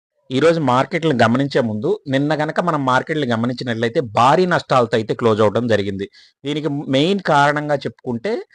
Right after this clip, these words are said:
యూఎస్ డేటా అన్నమాట. యూఎస్ డేటా ఫలితాల ప్రభావం కూడా, ఇన్ఫ్లేషన్ డేటా ఏదైతే ఉందో అది భారత్ స్టాక్ మార్కెట్లపై ఒత్తిడిని పెంచినట్టు కనిపించింది. సేమ్ అదే పొజిషన్‌లో అమెరికాలో కన్స్యూమర్ స్పెండింగ్ బలంగా ఉన్నట్టు అక్టోబర్ ద్రవ్యోల్బణం డేటాలో వెల్లడ-,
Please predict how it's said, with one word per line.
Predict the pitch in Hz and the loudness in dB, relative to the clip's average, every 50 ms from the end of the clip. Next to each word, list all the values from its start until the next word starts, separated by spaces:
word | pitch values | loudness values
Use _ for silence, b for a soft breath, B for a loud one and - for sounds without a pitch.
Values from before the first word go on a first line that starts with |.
| B B B B B - | B B B B B -2
యూఎస్ | 127 139 165 202 214 196 - - | 0 4 6 6 4 4 2 0
డేటా | 127 123 117 117 117 117 110 | 2 2 4 4 2 0 -2
అన్నమాట. | 104 98 98 98 98 - 117 | -2 -2 -6 -8 -8 -8 -6
యూఎస్ | 113 120 139 151 147 - - | -4 -2 0 0 -2 -2 -2
డేటా | 120 120 113 117 117 151 147 | -2 0 0 0 0 -2 -4
ఫలితాల | - - 117 117 120 113 - 143 143 139 | -2 -2 -2 -2 0 0 0 2 2 0
ప్రభావం | 127 - 110 104 104 107 107 104 104 104 | 0 -2 -4 -2 0 0 0 0 -2 -4
కూడా, | 104 107 107 | -4 -4 -4
ఇన్ఫ్లేషన్ | 107 110 - - 143 131 - - 127 117 | -4 -6 -6 -4 -4 -4 -4 -6 -6 -4
డేటా | 107 104 104 - 110 | -4 -4 -2 -2 -4
ఏదైతే | 110 110 107 107 104 - 110 | -4 -2 -4 -4 -4 -4 -6
ఉందో | 110 151 214 | -4 -2 -2
అది | 208 160 | -2 -2
భారత్ | 117 110 113 127 151 151 - - | 0 2 2 2 2 0 -4 -10
స్టాక్ | - - - 123 120 117 _ | -12 -4 -2 -2 -2 -2 _
మార్కెట్లపై | 127 120 117 - 123 107 113 113 113 196 220 196 117 | -6 -6 -4 -4 -6 -6 -6 -4 -4 -4 -4 -4 -4
ఒత్తిడిని | 117 107 - _ 170 151 160 147 | -6 -6 -6 _ -8 -6 -6 -6
పెంచినట్టు | - 131 117 113 123 120 110 - | -4 -6 -6 -4 -8 -12 -10 -8
కనిపించింది. | - 104 107 - 101 95 - - 107 131 214 - B B B B B B | -8 -8 -8 -8 -12 -12 -10 -8 -6 -6 -6 -6 B B B B B B
సేమ్ | - 165 202 214 180 | 2 2 2 2 2
అదే | 135 113 113 131 170 202 220 | -2 0 2 2 2 2 0
పొజిషన్‌లో | 220 - 160 131 127 127 117 - 131 123 143 170 | 0 -2 -2 -2 0 -2 -2 -2 -4 -4 -4 -2
అమెరికాలో | 135 123 131 123 - 127 120 127 127 | -2 -2 -4 -2 0 0 0 0 0
కన్స్యూమర్ | 127 120 110 113 107 107 120 123 120 139 165 185 | -2 -4 -4 -4 -4 -4 -2 -2 0 -2 -2 -4
స్పెండింగ్ | - - _ - 113 107 113 117 131 135 120 101 | -8 -8 _ -4 -2 -2 0 -2 -2 -4 -4 -4
బలంగా | 101 104 101 110 123 127 131 131 123 | -4 -4 -4 -4 -2 0 0 0 0
ఉన్నట్టు | 113 107 107 107 - _ 180 - B B B B B B B - | 0 -4 -8 -10 -8 _ -8 -8 B B B B B B B -10
అక్టోబర్ | 113 - _ 170 156 156 170 156 131 | -10 -2 _ 2 4 4 2 0 0
ద్రవ్యోల్బణం | 117 117 113 110 113 131 135 139 135 123 127 123 123 123 117 104 - - | 0 0 0 2 2 2 2 2 2 2 0 0 0 -4 -4 -6 -8 -4
డేటాలో | 107 110 110 104 113 107 120 196 240 | -2 -2 -2 0 -2 -2 0 0 0
వెల్లడ-, | 202 120 110 110 117 113 113 117 | 0 0 0 0 0 0 0 -2